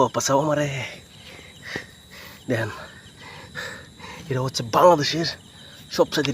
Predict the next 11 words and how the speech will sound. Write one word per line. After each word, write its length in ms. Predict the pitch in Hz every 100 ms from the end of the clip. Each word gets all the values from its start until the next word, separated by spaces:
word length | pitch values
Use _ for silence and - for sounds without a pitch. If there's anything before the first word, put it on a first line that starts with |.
| 113
বিখ্যাত, 360 | 175 - 160 185 160 - - - - - - -
কুখ্যাত, 360 | 196 - 160 175 156 - - - - - - - - -
বিখ্যাত, 380 | - - 151 175 160 - -
কুখ্যাত, 340 | 196 - 165 185 160 - - - - - - -
ভয়ঙ্কর 460 | 135 175 196 175 151 - - - - - - - -
তোরা 180 | 143 135 -
সাপ। 200 | 110 - - - - - - - - - - - 123
আহ, 180 | 113 - - 107
ভাই, 140 | 117 127
তোর 100 | 123 -
শাড়ি 160 | 127